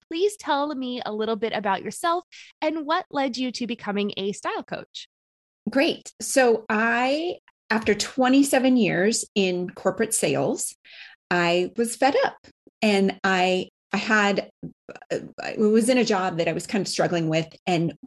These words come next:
Speaker 2: while I was in that job, broke my foot and landed, it was my right foot. I couldn't drive. I couldn't do anything. And my company put me on medical leave, and I was furious.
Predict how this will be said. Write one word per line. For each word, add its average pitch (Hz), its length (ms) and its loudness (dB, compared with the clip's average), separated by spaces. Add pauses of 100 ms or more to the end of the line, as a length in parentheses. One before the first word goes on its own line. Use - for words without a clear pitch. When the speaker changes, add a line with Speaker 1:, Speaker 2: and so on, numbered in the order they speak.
Speaker 2:
while 208 240 6
I 190 60 6
was 185 160 2
in 170 80 2
that 160 160 0
job, 147 400 -2 (180)
broke 202 240 4
my 160 100 0
foot - 220 -4 (880)
and 185 440 2
landed, 190 400 4
it - 40 -2
was 185 120 -2
my 160 120 2
right 196 320 2
foot. 170 280 2 (100)
I 147 40 -4
couldn't 214 280 -2
drive. 156 280 -2
I 160 40 -4
couldn't 185 300 0
do 160 160 0
anything. 156 560 -2 (440)
And 175 520 2
my 180 100 2
company 208 380 2
put - 180 -6
me 175 140 2
on 160 240 0
medical 156 340 -2
leave, 139 240 -4
and - 160 -4
I 151 80 -6
was - 260 -6 (200)
furious. 320 680 2